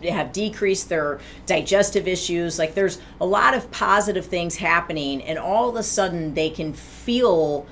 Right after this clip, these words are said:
their health, and their health has changed dramatically.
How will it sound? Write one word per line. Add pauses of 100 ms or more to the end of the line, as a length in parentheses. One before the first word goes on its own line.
(220)
their
health,
and
their
health
has
changed
dramatically.